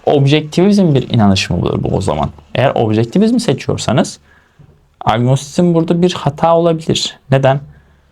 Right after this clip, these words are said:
Çünkü o zaman siz bu dünyayı öncelediyseniz yaptığınız eylemlerde, e, kazanç uğruna yaptıysanız bir şeyleri, yani yalan dürüst değilseniz bu size yine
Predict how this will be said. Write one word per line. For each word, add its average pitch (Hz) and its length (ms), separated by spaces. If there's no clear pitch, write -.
Çünkü 202 400
o 135 100
zaman 170 260
siz 170 240
bu 156 120
dünyayı 196 340
öncelediyseniz 123 880
yaptığınız 127 420
eylemlerde, 107 720
e, 113 840
kazanç 143 500
uğruna 113 220
yaptıysanız - 640
bir 98 80
şeyleri, 98 520
yani 127 280
yalan 131 340
dürüst 151 260
değilseniz 185 540
bu 185 60
size - 180
yine 214 300